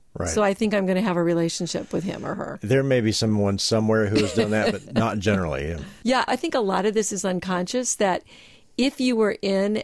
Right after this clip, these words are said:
Speaker 2: a relationship in your original family where there was something like jealousy and insecurity going on and you were with it all the time, that there's something that feels really familiar in a relationship with another adult.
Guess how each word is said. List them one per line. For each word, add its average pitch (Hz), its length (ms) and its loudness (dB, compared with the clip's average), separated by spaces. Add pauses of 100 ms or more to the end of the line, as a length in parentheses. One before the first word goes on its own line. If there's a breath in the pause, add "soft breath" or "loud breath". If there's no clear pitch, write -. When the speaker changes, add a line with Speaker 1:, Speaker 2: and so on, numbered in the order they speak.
Speaker 2:
a 175 140 0
relationship 180 640 0
in 180 80 0
your 170 160 0
original 175 320 -2
family 185 500 -2
where 185 160 0
there 180 160 2
was 170 200 2
something 185 360 -2
like 170 180 -4
jealousy 180 540 0
and 175 80 0
insecurity 180 480 -2
going 180 300 0
on 175 200 -2
and 180 160 -2
you 180 100 0
were 175 200 -2 (400 loud breath)
with 185 320 -2
it 240 220 0
all 190 200 2
the 190 120 -2
time, 196 480 -4
that 190 140 -4
there's 175 180 -2
something 208 320 -2
that 190 160 -4
feels 175 240 -2
really 185 200 0
familiar 190 680 -2 (380)
in 202 100 0
a 196 80 2
relationship 190 580 0
with 185 120 -4
another 180 360 0
adult. 180 600 -2